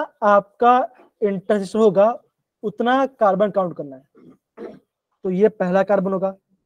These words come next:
ये दूसरा carbon होगा, ये तीसरा carbon होगा और ये आपका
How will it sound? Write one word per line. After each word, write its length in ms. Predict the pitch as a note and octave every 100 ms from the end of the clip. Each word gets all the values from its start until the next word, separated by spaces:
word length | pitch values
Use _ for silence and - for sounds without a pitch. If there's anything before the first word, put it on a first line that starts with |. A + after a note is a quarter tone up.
| _ _ _ _ _ _ _ _ F#3+
ये 280 | G#3 A3
दूसरा 400 | F3 C#3+ D#3+ -
carbon 280 | F#3+ F#3+ F#3
होगा, 260 | F3+ F#3 F#3 _ _ _ _ _ _ _ _ _ -
ये 220 | G#3+ G#3+
तीसरा 460 | G#3+ _ F3 D#3 G3+
carbon 280 | G#3 F#3+ G3
होगा 140 | F#3
और 120 | G#3
ये 80 | G3
आपका 440 | F#3 D#3 - A3